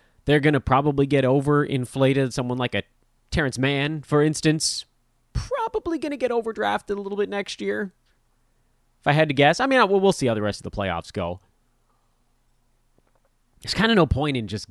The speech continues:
guessing at stuff like that right now. There's no point.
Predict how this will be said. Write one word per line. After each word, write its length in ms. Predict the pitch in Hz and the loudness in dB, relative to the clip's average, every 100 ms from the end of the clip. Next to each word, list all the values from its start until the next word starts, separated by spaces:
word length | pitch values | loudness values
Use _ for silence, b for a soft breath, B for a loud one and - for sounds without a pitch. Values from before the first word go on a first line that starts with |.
| 87 | -12
guessing 480 | - 110 - 73 - _ - | -6 -4 -6 -12 -20 _ -8
at 140 | 113 | -8
stuff 260 | - 107 - | -4 -6 -4
like 200 | 95 90 | -6 -4
that 200 | 95 85 | -6 -6
right 240 | 95 90 | -6 -6
now. 220 | 95 82 82 | -8 -8 -8
There's 160 | 127 | 0
no 100 | 226 | 6
point. 320 | 226 302 269 | 8 6 2